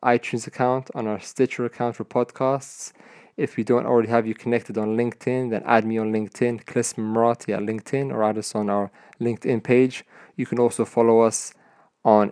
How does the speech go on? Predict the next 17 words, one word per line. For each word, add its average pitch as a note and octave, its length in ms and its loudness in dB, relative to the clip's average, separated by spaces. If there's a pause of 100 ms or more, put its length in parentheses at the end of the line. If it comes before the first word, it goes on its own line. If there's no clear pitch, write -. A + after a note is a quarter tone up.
Instagram, B2 580 0
where A#2 120 0
we'll G#2+ 100 0
be G#2+ 140 -4
updating A2 540 -2
you G#2+ 240 -4
on G#2 220 -4
there A2 240 2
too. D3 380 -2 (760)
So - 140 -4
if B2+ 160 -4
you A#2+ 80 4
like C3+ 340 6
it, E3 200 0 (160)
if - 180 -12
you're A2+ 220 2
interested, C#3 720 4